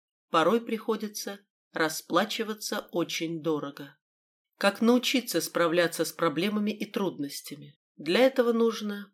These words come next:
прежде всего понимать, как с точки зрения психологии устроены эмоции и конфликты, как люди влияют друг на друга,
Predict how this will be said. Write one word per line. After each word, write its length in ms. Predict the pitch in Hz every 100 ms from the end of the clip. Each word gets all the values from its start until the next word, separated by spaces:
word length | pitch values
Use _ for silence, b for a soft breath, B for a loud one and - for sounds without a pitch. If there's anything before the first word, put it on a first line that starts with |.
| -
прежде 340 | 208 208 -
всего 320 | 202 220 220
понимать, 680 | 214 220 220 214 151 - - _ _ _ _
как 220 | - 165
с 60 | -
точки 320 | 185 180 -
зрения 420 | 165 185 185 175
психологии 920 | 175 - 165 165 156 208 208 196 196 _
устроены 680 | - 180 - 226 226 214 214
эмоции 520 | 214 226 269 - 170
и 140 | 151 165
конфликты, 920 | 170 156 143 160 190 208 - 180 _ _ _ _
как 220 | - 175 -
люди 220 | 190 165
влияют 500 | 165 170 165 196 202
друг 240 | 196 -
на 160 | 190 185
друга, 480 | 180 180 170 165